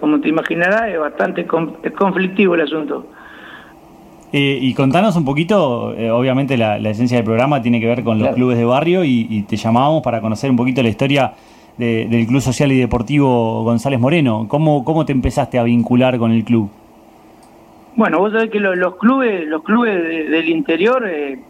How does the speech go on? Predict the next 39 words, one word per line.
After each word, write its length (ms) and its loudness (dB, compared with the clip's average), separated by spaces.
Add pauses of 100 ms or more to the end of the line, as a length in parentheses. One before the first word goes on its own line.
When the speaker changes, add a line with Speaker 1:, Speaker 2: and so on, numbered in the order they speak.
(140)
Speaker 1:
son 260 -2
el 120 0
alma 380 -2
de 60 -2
los 140 -4
pueblos. 540 -4 (240)
Es 120 0
decir, 400 0 (320)
eh, 500 0 (160)
digamos, 640 0 (400)
quizá 380 0
hoy, 480 -4 (220)
hoy 180 2
no 140 2
sé 120 0
si 140 -6
pasa 300 -2
tanto, 380 -4
pero 320 -4 (280)
en 120 0
otros 240 0
momentos, 600 0 (300)
eh, 260 -2
digamos, 340 -2
yo 140 -2
creo 180 0
que 120 -2
toda, 300 0
hace 500 -6 (360)
treinta 400 0
años 240 -4
atrás, 440 -2 (360)
eh, 280 -2 (100)
digamos, 640 0 (220)
que 140 -4
es 60 0
lo 120 0
que 100 -4
más 360 0